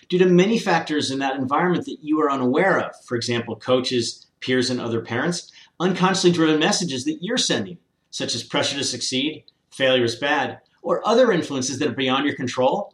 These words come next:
such as the inborn temperament of your children, you should have your radar on for warning signs of low self-esteem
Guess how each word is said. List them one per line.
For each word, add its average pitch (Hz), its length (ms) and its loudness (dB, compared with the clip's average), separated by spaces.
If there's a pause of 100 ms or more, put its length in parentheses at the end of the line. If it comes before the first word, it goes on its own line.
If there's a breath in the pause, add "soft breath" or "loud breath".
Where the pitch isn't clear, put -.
(140)
such 156 240 -2
as 127 380 -2
the 135 260 -2
inborn 151 320 0
temperament 160 400 0
of 123 80 -4
your 127 100 -2
children, 127 500 -2 (340 soft breath)
you 175 100 -8
should 247 160 -2
have 214 100 -2
your 214 140 0
radar 185 400 2
on 147 220 -2
for 151 200 -2
warning 160 280 0
signs 135 280 -4
of 113 100 -8
low 127 160 0
self-esteem 147 720 -6